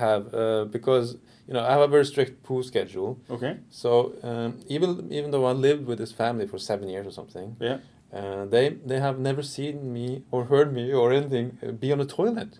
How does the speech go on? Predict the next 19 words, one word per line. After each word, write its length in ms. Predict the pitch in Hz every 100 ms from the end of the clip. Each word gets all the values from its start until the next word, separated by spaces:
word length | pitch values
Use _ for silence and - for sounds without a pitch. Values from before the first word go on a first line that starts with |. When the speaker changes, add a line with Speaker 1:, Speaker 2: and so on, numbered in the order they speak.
| _
Speaker 1:
right? 260 | 101 104 202 208 - -
Speaker 2:
Like, 100 | 120
the, 200 | 123 127 - 131 127 -
at, 120 | 135 120 131
at 120 | 127
all, 220 | 151 160 202
or 20 | 156
just, 180 | 135
like, 160 | 135 127
number 240 | 120 117
two 360 | 113 123 120 117 -
toilet? 280 | 110 101 113
Speaker 1:
Yeah, 100 | 135
num-, 200 | 143 143
I 120 | 135
guess 120 | 139
number 160 | 127 117 -
two, 220 | 131 95 98
yeah. 220 | 98